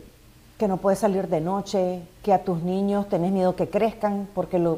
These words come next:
terminan criminales, no puedes tener negocio porque te llegan a cobrar y si no, te secuestran. O sea, es, es vivir, la verdad es que vivir así no es vida.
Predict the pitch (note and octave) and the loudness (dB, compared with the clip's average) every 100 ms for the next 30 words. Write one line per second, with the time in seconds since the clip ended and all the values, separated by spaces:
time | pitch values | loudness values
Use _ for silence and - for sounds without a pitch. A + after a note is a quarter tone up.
0 | - - F3+ E3 F3+ F#3 - F#3+ F3+ D#3+ | -4 -2 0 0 0 -2 -2 -4 -2 0
1 | F3 F3+ F3+ F3 - - - - F#3+ G#3 | 2 2 2 -2 -6 -18 -12 -4 0 2
2 | G3+ G#3 F#3 E3 D#3+ E3+ G3+ - G#3 F#3 | 2 2 0 0 -2 0 0 0 0 0
3 | E3 F3 E3+ E3+ F#3 F3 E3+ D#3 F#3+ G3 | -4 -2 2 2 2 0 0 0 4 4
4 | F#3+ F3 E3 D#3 F3 G3 G3 F3+ D#3+ F3+ | 2 -4 -4 -2 0 0 0 0 -2 -4
5 | A3+ G#3 - G3 F#3 F#3 - - - - | -4 -2 -2 -2 -4 -10 -18 -20 -20 -20
6 | - - - C4 - - G#3+ C4 - G#3 | -20 -10 -2 -2 -2 -2 0 0 -4 0
7 | G3+ B3 A3+ A3+ B3+ - - - - - | 2 2 4 4 2 0 -6 -18 -20 -20
8 | - - - G#3+ F#3 D#3 G#3 A#3+ C4 G3 | -20 -20 -4 0 0 2 2 2 2 0
9 | F3+ A#3 G#3 - A#3 G3 F3+ D3+ - | 2 0 -2 0 -2 0 0 -2 -4